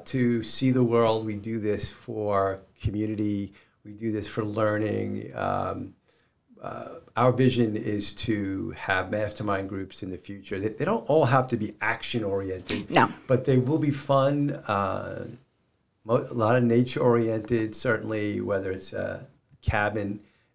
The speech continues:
Speaker 1: somewhere where people can learn. So it's coming.
Speaker 2: Yeah, and I, I, you know, the, the action-oriented, I think, is worth, worth hitting. I mean, we had, we had people who varying in interest levels
Speaker 1: Oh,
Speaker 2: and
Speaker 1: yeah.
Speaker 2: stuff,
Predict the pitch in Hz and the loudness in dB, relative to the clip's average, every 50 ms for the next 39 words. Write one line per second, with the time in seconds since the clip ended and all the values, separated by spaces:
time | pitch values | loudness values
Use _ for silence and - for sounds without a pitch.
0 | _ _ _ - 117 107 104 104 104 101 101 101 104 101 - - 107 104 101 104 | _ _ _ -4 -2 0 0 2 2 2 2 2 0 -2 -4 -4 -4 -4 -4 -4
1 | - - - 101 101 98 98 98 104 104 104 104 - - 110 98 98 98 - - | -4 -2 -2 -2 -2 -4 -4 -4 -4 -4 -4 -6 -2 0 2 2 2 0 -2 -8
2 | - _ _ _ _ _ - 110 - - - - 120 123 120 101 101 101 - - | -16 _ _ _ _ _ -8 -6 -6 -4 0 2 2 2 2 0 -4 -8 -12 -14
3 | - - - - - - - - - - 294 294 285 - 254 254 262 269 254 254 | -12 -10 -10 -8 -8 -10 -10 -2 4 6 8 8 8 8 8 8 8 8 6 4
4 | - - 247 240 226 - - 233 269 254 226 220 202 196 202 202 202 190 214 240 | 4 4 4 4 4 4 6 10 10 12 12 10 8 6 2 0 2 6 8 10
5 | 233 214 202 202 202 196 196 - 185 170 208 208 202 185 180 185 - - 196 214 | 10 12 12 10 10 8 6 4 6 8 10 10 10 10 10 8 6 4 2 2
6 | 220 - - 214 208 196 190 185 185 175 175 - 196 185 175 175 196 226 220 208 | 2 2 4 4 6 6 6 6 6 6 4 4 4 4 4 4 4 4 6 6
7 | 185 170 175 185 175 165 170 - - - - _ - 170 170 180 175 170 - - | 6 6 8 8 6 6 4 2 -6 -10 -12 _ -10 0 4 4 4 4 4 2
8 | - 226 247 240 196 180 170 175 180 180 185 220 240 240 262 285 294 294 220 196 | 4 6 6 8 8 6 6 6 6 6 6 6 6 6 6 6 6 6 4 4
9 | - - 233 254 302 330 254 - - 247 247 254 302 302 285 285 277 277 247 254 | 2 4 4 6 6 6 4 4 4 2 4 6 6 6 8 8 8 8 8 8
10 | 269 262 254 247 233 214 220 - _ _ _ _ _ _ - 190 - 240 269 311 | 10 10 10 8 6 4 0 -4 _ _ _ _ _ _ -4 2 6 6 6 8
11 | 339 349 339 302 269 254 240 214 - 190 190 180 - - _ - 196 202 - 175 | 8 10 10 12 12 12 10 8 8 6 4 4 2 -2 _ 4 4 6 6 6
12 | 156 - - 151 139 135 143 135 135 135 151 139 - - 165 143 135 139 - - | 4 6 6 4 6 6 6 4 6 6 4 4 4 4 4 4 4 2 -2 -8